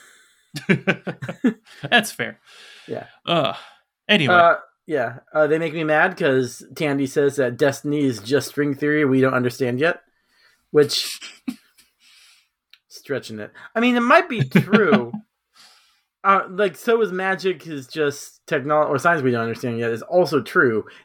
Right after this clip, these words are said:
Speaker 1: Doesn't make me like the phrase. <laughs>
Speaker 2: Oh, yeah. It's a stupid phrase.
Speaker 1: Yeah.
Speaker 2: Yeah. Mm-hmm.
Speaker 1: So, yeah, they go to Roxxon. They find Scarborough in the elevator, right? And
Speaker 2: Mm-hmm, mm-hmm.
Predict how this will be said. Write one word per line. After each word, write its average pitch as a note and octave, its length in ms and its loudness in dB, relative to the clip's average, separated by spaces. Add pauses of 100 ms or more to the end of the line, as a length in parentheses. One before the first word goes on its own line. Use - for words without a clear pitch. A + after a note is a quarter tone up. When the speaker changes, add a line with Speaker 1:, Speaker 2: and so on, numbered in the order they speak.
Speaker 1:
Doesn't E3 260 2
make D3 180 2
me B2+ 140 0
like A#2 380 0
the B2+ 80 -2
phrase. A#2+ 600 -2 (420)
<laughs> - 360 -14
Speaker 2:
Oh, A3+ 120 4
yeah. C#3 220 0 (160)
It's - 120 -16
a B2 60 -12
stupid - 320 -6
phrase. - 400 -6 (180)
Speaker 1:
Yeah. G#2 140 -12 (160)
Speaker 2:
Yeah. D3 80 -6 (420)
Mm-hmm. A#2+ 140 -8 (1900)
Speaker 1:
So, - 120 -8
yeah, C#3 100 2
they C#3 100 2
go F#3+ 180 2
to F3+ 80 0
Roxxon. F3+ 680 2 (680)
They C#3+ 160 2
find F3 480 2
Scarborough D#3+ 760 4 (160)
in D3+ 160 -4
the D3+ 80 2
elevator, C#3+ 520 2 (220)
right? D#3+ 300 -4 (800)
And C#3 420 2
Speaker 2:
Mm-hmm, - 220 -10
mm-hmm. B2+ 120 -2